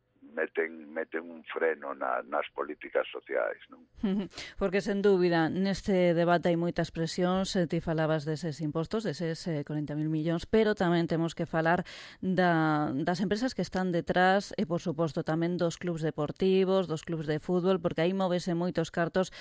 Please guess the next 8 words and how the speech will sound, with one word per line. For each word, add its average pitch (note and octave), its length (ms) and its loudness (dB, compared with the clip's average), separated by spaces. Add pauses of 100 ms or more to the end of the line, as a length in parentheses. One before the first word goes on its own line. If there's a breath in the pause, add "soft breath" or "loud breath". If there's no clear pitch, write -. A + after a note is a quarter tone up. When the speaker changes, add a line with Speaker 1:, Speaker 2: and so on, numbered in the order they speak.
(160 loud breath)
Speaker 2:
e E3 160 0
eles, F#3 240 0
parte D#3 320 -4
deses D#3 240 -4
beneficios, D#3 480 -2
tamén D#3+ 400 -4
lle D#3+ 240 -4
repercuten. - 720 -10